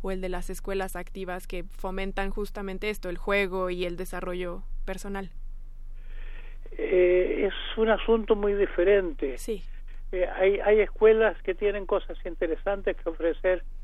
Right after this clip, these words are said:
Speaker 2: p-, p-, pro-, pro-, que, que hay algo bueno que le ofrecen a una minoría de niños, pero eso no resuelve el problema de la educación.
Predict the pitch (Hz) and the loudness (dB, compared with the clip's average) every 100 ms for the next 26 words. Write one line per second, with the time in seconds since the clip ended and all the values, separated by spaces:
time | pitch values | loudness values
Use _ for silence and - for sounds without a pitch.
0 | - - - - - - 160 156 - - | -8 -8 -10 -10 -8 -6 -6 -8 -10 -10
1 | - - 165 170 - 175 175 175 170 175 | -8 -4 -2 -2 -2 0 0 0 0 -2
2 | - - - 160 160 147 - - - - | -2 -2 2 2 4 2 -4 -12 -10 -10
3 | - - 190 185 175 175 170 202 214 180 | -10 0 4 4 6 4 4 4 6 4
4 | 170 156 156 147 143 151 151 151 - 202 | 4 4 4 2 0 -2 -2 -4 4 4
5 | - 196 180 - - - - - 160 165 | 4 2 0 -4 -8 -8 -10 -6 -2 2
6 | 165 160 156 156 151 208 185 165 156 160 | 2 2 2 2 4 6 8 8 4 -2
7 | 165 165 170 - - - - - - - | -2 0 -2 -4 -8 -10 -10 -10 -8 -8
8 | - - - - 175 180 196 - 196 202 | -8 -8 -2 2 4 4 2 0 -2 0
9 | 196 175 202 208 196 185 175 170 175 180 | 0 2 4 4 4 2 2 2 2 2
10 | 185 180 165 160 156 - - - 190 | 2 4 4 4 2 -2 -2 0 0